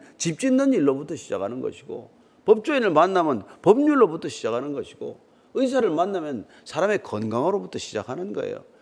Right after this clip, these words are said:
거기서부터 복음은 시작될 수 있는 것이고, 거기서부터 관계가 시작될 때 여러분들은 그 사람을 반드시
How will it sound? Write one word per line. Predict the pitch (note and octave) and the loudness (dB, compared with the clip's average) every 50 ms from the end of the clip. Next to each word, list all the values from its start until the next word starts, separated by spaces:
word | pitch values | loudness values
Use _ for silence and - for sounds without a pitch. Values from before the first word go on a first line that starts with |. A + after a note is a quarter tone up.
| _ _ _ | _ _ _
거기서부터 | - B3 C4+ D4 A#3 A3+ G3+ A3+ C4 - C4+ F#3+ C#3 | 0 2 2 2 2 0 -2 -2 -2 -4 -4 -2 0
복음은 | E3+ E3+ F#3 F#3 F#3 D3+ | 0 0 0 0 0 -4
시작될 | A#2 - - D3 C#3 - D#3+ D#3+ D3 | -4 -4 -4 -4 -4 -2 -4 -6 -6
수 | - - C#3 | -8 -8 -8
있는 | A#2+ C3 D3+ E3 | -6 -6 -4 -4
것이고, | C3+ G#2+ - - C3 A#2+ A#2+ - - _ - _ _ _ _ - | -6 -6 -8 -10 -12 -10 -10 -10 -12 _ -20 _ _ _ _ 0
거기서부터 | A#3+ C4+ C4+ A3+ A#3+ A#3+ A#3+ G3+ A3+ E3 - | 2 2 2 2 0 -2 0 0 0 0 0
관계가 | - - G#3 A#3 B3 A#3 A#3 G#3+ G3 E3 | 0 0 0 0 0 0 0 2 0 0
시작될 | - - - E3+ D#3 - D#3+ D3+ C3 | -2 -2 -4 -4 -4 -2 -4 -6 -4
때 | - - D3+ A2 A2 - - - - - _ C#3+ | -2 -2 -2 -2 -2 -6 -12 -20 -20 -2 _ 2
여러분들은 | D3 D3 C3+ B2 A2+ A#2+ B2 C3 B2+ A#2 G2+ - - - - _ _ | 2 4 2 0 0 0 0 0 -2 -2 -4 -8 -12 -18 -20 _ _
그 | - D#3 | -8 -4
사람을 | C#3+ E3+ E3+ D#3+ D3 B2 - | -2 0 0 0 0 -2 -4
반드시 | - - A2+ C3+ D#3+ D#3 G3+ - - - G#3+ G3 | -6 -4 -4 -2 -2 -4 -6 -6 -6 -6 -8 -8